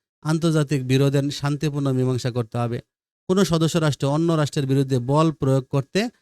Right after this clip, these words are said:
বা বল প্রয়োগের হুমকি দিতে পারবে না। সকল সদস্য রাষ্ট্র জাতিসংঘ কর্তৃক গৃহীত ব্যবস্থা মেনে নিবে এবং কোনো রাষ্ট্রের বিরোধিতা করতে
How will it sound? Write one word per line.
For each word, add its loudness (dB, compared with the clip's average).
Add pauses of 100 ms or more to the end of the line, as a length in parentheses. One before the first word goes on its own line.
(240)
বা 0
বল 2
প্রয়োগের 0
হুমকি 0
দিতে 0
পারবে 0
না। -10 (480)
সকল 4
সদস্য 2
রাষ্ট্র 2
জাতিসংঘ 0
কর্তৃক -2
গৃহীত 0
ব্যবস্থা 0 (640)
মেনে 4
নিবে 2 (360)
এবং 0
কোনো 2
রাষ্ট্রের 0
বিরোধিতা 0
করতে -2